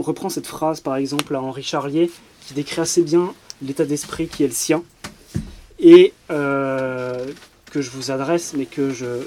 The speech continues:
j'adresse à moi-même en particulier, puisque, euh, ma première activité, c'est celle d'un professeur. Un professeur peut être dans l'erreur, y rester toute sa vie, massacrer mille, dix mille intelligences, il garde une bonne place,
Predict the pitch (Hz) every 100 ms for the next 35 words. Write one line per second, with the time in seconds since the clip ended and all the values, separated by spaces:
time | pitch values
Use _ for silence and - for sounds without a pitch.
0 | 170 139 135 143 151 - - - - 127
1 | 123 135 151 143 - - - - 165 170
2 | - 139 120 - - - - - - 127
3 | 120 120 123 - 135 131 131 - 139 127
4 | 147 139 - 117 - 135 127 123 110 110
5 | - 135 135 165 170 139 - - - -
6 | - - 139 - 170 180 175 208 196 156
7 | 180 175 - 143 143 160 160 143 - -
8 | - _ - - - - 185 160 165 -
9 | 196 175 196 - 151 139 196 - _ -
10 | _ _ - 190 156 170 196 185 - 190
11 | 165 185 240 165 135 175 233 254 170 -
12 | - - 156 170 170 147 160 196 - -
13 | _ _ - _ - 151 147 196 196 170
14 | 143 147 131 135 175 - -